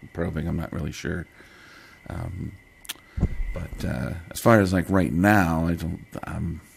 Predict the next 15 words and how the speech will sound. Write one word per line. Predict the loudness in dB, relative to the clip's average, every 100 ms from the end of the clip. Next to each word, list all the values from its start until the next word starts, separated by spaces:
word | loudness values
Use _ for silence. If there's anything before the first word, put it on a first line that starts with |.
| -20 -20 -20 -14
<laughs> | -12 -12 -14 -12 -12 -16 -20 _ _ -20 -18 -12
I |
could | -8 -6
write | -4 0
either | 2 2 2
name | 0 0
down | 0 -2
on | -2 -4
a |
piece | -4 -6 -6
of |
paper, | -8 -8 -6 -8 -6
so. | -6 -6 -8 _ -20 -20 -20 -20 -20 -20 _ _ _ -20 -20 -20 -20 -20 -20 -16
Looking | -8 -8
for, | -4 -2 -2